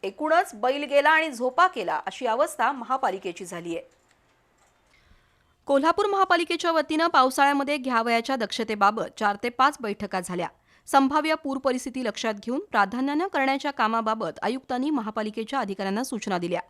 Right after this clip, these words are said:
पण कागदी घोडे नाचवण्यात धन्यता मानणाऱ्या महापालिकेच्या अधिकाऱ्यांनी नियोजनबद्ध आणि वेळेवर काम केलेलं नाही,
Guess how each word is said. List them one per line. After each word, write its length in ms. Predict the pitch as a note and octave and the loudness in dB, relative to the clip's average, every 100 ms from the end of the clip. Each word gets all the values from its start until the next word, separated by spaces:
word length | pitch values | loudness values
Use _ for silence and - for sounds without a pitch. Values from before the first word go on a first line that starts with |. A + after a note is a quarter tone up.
| _ _ - - | _ _ -20 -4
पण 120 | A#3+ | -2
कागदी 380 | A#3+ A#3+ A#3+ C4+ | 6 6 6 0
घोडे 260 | D4 D4 D#4+ | 0 0 2
नाचवण्यात 520 | D4 B3 C#4 C4+ D4 | 4 4 2 0 0
धन्यता 480 | B3 A#3+ A#3+ B3 C4 | 0 -2 -2 2 2
मानणाऱ्या 540 | A#3+ G#3+ A3 A#3 C4 | 4 0 0 0 0
महापालिकेच्या 680 | C#4 A3 - A3 A3 A3+ A#3+ | 0 -2 -2 -4 -4 -4 -4
अधिकाऱ्यांनी 600 | G3 A3 G#3+ G#3+ A3+ D4 - - _ | -4 -4 -2 0 2 0 -2 -20 _
नियोजनबद्ध 720 | B3+ D4 E4 F#4 E4 C#4 B3+ D#4 | 4 4 4 2 2 -2 -2 -2
आणि 140 | D#4 | 0
वेळेवर 340 | B3+ A#3+ B3+ | 0 0 -2
काम 260 | C4 A3+ A3+ | 0 0 0
केलेलं 380 | A3 G#3+ G#3 G#3 | -2 -4 -2 0
नाही, 200 | G#3 | 0